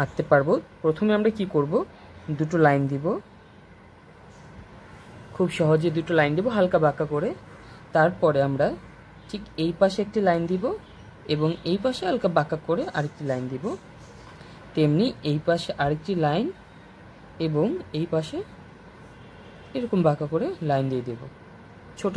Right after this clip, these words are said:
চিকন ডালের মতো। হয়ে গেল। এরপর ঠিক এই উপরের অংশে আমরা একটি ডালিমের ফুল অথবা ছোট একটি ডালিমের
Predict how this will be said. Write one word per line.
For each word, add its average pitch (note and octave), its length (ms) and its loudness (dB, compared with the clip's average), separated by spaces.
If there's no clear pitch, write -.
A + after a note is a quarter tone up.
চিকন E3+ 300 0
ডালের C3 340 4
মতো। A#2+ 200 -8
হয়ে C#3+ 200 -2
গেল। B2+ 140 0
এরপর E3+ 340 4
ঠিক B3+ 160 -6
এই C4+ 140 -2
উপরের G#3+ 420 2
অংশে C#3 260 -4
আমরা C#3+ 220 -2
একটি G#3 220 -10
ডালিমের D3 440 2
ফুল G#3 240 4
অথবা F#3+ 240 0
ছোট B3 180 0
একটি A3 180 -6
ডালিমের D3+ 480 2